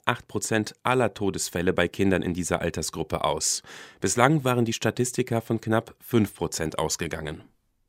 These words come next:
Die Honigbiene stammt vermutlich aus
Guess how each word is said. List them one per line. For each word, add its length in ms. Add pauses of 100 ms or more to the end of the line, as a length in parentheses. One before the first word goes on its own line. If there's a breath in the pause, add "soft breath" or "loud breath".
(960 loud breath)
Die 140
Honigbiene 720
stammt 380
vermutlich 600
aus 280